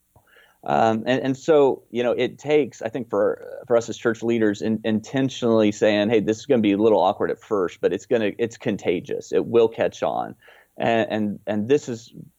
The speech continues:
an environment where grace can be experienced. It has to be experienced in a place where it's safe for people to be vulnerable, where it can meet people in their shame and guilt and fear. And, and the only way for that to happen is if, if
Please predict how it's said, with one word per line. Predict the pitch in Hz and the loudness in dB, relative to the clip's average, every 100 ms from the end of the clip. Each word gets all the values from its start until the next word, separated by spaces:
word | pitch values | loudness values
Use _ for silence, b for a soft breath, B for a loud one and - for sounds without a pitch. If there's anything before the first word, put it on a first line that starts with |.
| _ _ - - | _ _ -20 -8
an | 113 | -4
environment | 110 104 101 113 107 - | -2 0 2 2 0 -2
where | 101 | -2
grace | 95 - 107 110 110 | -4 -2 0 0 -2
can | - 101 | -8 -6
be | 98 | -4
experienced. | 90 - - 107 95 73 - | -6 -8 -2 -2 -2 -6 -2
It | 110 | 0
has | 98 113 120 - | 0 -2 -2 -6
to | - | -10
be | 107 107 | -4 -4
experienced | 101 - 104 98 98 - | -6 -8 -4 -4 -4 -8
in | - 98 | -8 -6
a | |
place | - 87 98 101 - - b b | -2 0 2 0 -8 -20 b b
where | - 110 - | 0 0 2
it's | 101 - - - | -2 -4 -20 -20
safe | - 104 104 - _ | -2 0 0 -2 _
for | 107 | -8
people | 101 113 98 95 92 | -8 -8 -2 0 0
to | - | -4
be | 82 95 80 90 - - | -10 -8 -6 -8 -12 -6
vulnerable, | 120 160 120 64 53 | -2 0 0 -4 -6
where | - 92 | -2 -2
it | |
can | - 92 95 | -2 -8 -6
meet | 117 - | -6 -8
people | - 95 92 87 | -8 -2 2 2
in | 98 92 | 0 -4
their | 85 80 110 _ _ - | 0 0 -2 _ _ -10
shame | - 113 123 101 | -2 0 0 -4
and | 92 | -2
guilt | 107 107 104 | 2 2 0
and | 71 - | -10 -8
fear. | 117 113 110 110 b b b b - - | -2 2 2 0 b b b b -18 -6
And, | 107 101 98 | -2 0 0
and | 107 104 | 0 0
the | 98 | 0
only | 127 139 139 | 2 2 2
way | 127 123 | 4 2
for | 123 - 117 110 | 0 -2 2 4
that | 107 107 | 2 -2
to | |
happen | 117 120 120 98 90 | -4 -4 -4 -8 -6
is | - 101 107 | -4 -6 -4
if, | 95 - - | -6 -6 -12
if | 90 | -10